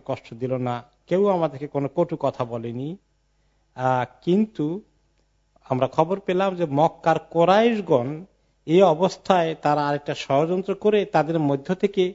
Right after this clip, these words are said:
দুইজন লোককে আমাদেরকে ফেরত নেওয়ার জন্য পাঠিয়ে দিল নাজ্জাশীকে কনভিন্স করে কিভাবে নেওয়া যায়।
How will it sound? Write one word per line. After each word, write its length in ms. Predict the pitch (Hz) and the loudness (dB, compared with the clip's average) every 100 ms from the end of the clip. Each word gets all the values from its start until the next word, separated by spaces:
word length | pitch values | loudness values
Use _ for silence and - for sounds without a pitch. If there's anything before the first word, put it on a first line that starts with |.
| _ _ _ - | _ _ _ -12
দুইজন 580 | 123 151 214 208 233 208 | 2 4 4 6 4 6
লোককে 480 | 180 - - 160 151 | 0 -2 -2 0 2
আমাদেরকে 880 | 147 151 147 151 143 151 _ - | 2 2 2 0 0 -16 _ -8
ফেরত 440 | 131 - 151 170 160 | -8 -2 0 0 0
নেওয়ার 340 | 151 143 127 | 2 4 2
জন্য 540 | 120 127 139 202 262 _ _ _ _ _ _ _ | -2 -2 0 0 -2 _ _ _ _ _ _ _
পাঠিয়ে 420 | 131 127 156 156 | -2 0 -2 -2
দিল 340 | 143 147 143 | -2 0 0
নাজ্জাশীকে 760 | 131 135 117 143 - 147 - 127 | 0 -4 -2 -4 -2 -4 -2 -4
কনভিন্স 560 | - 135 127 170 233 - | -2 -2 0 0 0 -2
করে 440 | - 113 107 151 - _ _ _ | -6 -6 -6 -10 -12 _ _ _
কিভাবে 360 | 143 127 127 123 | -4 -2 -2 -4
নেওয়া 300 | 117 113 107 | -2 -4 -6
যায়। 260 | 98 92 | -10 -18